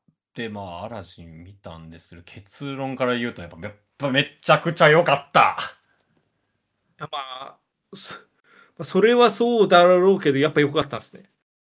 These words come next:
Speaker 1: そうっすね。で、私、ちょっとやっぱディズニー作品にはちょっとうるさいというか、あの、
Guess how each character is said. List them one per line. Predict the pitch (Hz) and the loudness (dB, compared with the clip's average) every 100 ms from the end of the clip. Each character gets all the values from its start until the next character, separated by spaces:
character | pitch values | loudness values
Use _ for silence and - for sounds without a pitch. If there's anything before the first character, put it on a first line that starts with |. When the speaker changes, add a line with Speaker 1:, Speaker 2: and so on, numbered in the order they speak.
| _ _ _ | _ _ _
Speaker 1:
そ | 113 | -12
う | |
っ | 90 | -12
す | 85 | -14
ね。 | 80 - | -18 -20
で、 | 107 | -16
私、 | 98 180 170 170 156 139 _ _ _ _ _ _ _ _ _ _ _ _ _ | -4 -4 -4 -6 -6 -8 _ _ _ _ _ _ _ _ _ _ _ _ _
ち | _ - | _ -20
ょ | |
っ | |
と | - | -12
や | 95 | -12
っ | |
ぱ | 90 80 | -10 -16
デ | |
ィ | 110 | -14
ズ | 117 185 | -10 -8
ニ | 196 190 | -6 -8
ー | |
作 | 190 175 - - | -8 -14 -16 -12
品 | 104 90 | -10 -8
に | 85 | -12
は | 85 | -12
ち | - | -16
ょ | |
っ | - - | -18 -14
と | 90 71 - _ _ _ _ - - - _ _ | -12 -12 -16 _ _ _ _ -20 -20 -20 _ _
う | - | -12
る | 110 120 | -10 -10
さ | - 120 | -8 -8
い | 113 | -8
と | 98 | -10
い | 90 | -14
う | 87 | -14
か、 | 90 82 - _ _ _ _ _ | -14 -14 -16 _ _ _ _ _
あ | 95 92 | -12 -12
の、 | 90 87 85 - | -12 -14 -14 -16